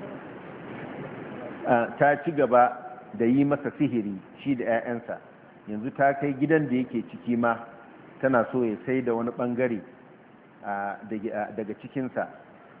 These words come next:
ah, ta ci kuɗin. Don Allah, malam, a taya mu da addu'a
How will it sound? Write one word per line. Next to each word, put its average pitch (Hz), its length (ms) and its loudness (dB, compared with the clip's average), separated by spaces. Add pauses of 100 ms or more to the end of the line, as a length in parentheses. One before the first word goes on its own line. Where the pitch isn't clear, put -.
(840)
ah, 107 180 2
ta 117 160 -4
ci - 120 -6
kuɗin. 139 280 0 (560)
Don 98 180 -10
Allah, 131 240 6
malam, 120 380 2
a 104 60 -8 (100)
taya 127 180 0
mu 113 100 -4
da 107 200 -2
addu'a 104 340 -4